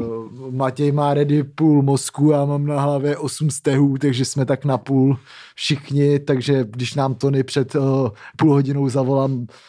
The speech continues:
s tím, jestli nechceme večer se přijít nažrat, tak jsme mu řekli, "Přijď hned do podcastu a zachraň nám prdel."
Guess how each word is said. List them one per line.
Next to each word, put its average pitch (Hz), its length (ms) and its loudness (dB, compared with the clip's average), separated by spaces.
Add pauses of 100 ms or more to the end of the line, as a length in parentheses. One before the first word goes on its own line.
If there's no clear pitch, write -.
(140)
s - 120 -14
tím, 139 320 0 (500)
jestli 135 300 0
nechceme 139 420 0
večer 135 320 0
se 139 140 0
přijít 139 260 -4
nažrat, 127 420 0
tak 120 140 -6
jsme 139 140 -2
mu 127 60 -4
řekli, 123 240 -2
"Přijď 120 320 -6
hned 135 180 2
do 120 120 0
podcastu 120 760 -4 (400)
a 107 60 -4
zachraň 131 440 -2
nám 123 200 0
prdel." 123 520 -2